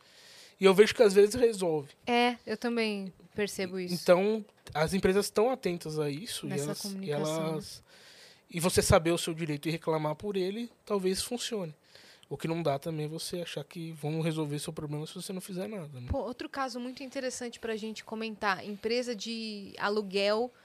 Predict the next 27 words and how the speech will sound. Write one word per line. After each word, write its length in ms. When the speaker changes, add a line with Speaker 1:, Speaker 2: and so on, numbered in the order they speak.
Speaker 2:
desses, 460
é, 340
apartamentos 760
de 80
viagem, 580
sabe? 520
Speaker 1:
Sim, 140
sei. 400
Speaker 2:
Se 180
você 180
descobre 540
que 100
tem 200
uma 160
câmera 520
dentro 300
do 60
apartamento. 800
Speaker 1:
É 80
vazão 320
de 80
privacidade. 800
De-, 240
isso 200
acontece 440
em 40
hotel. 500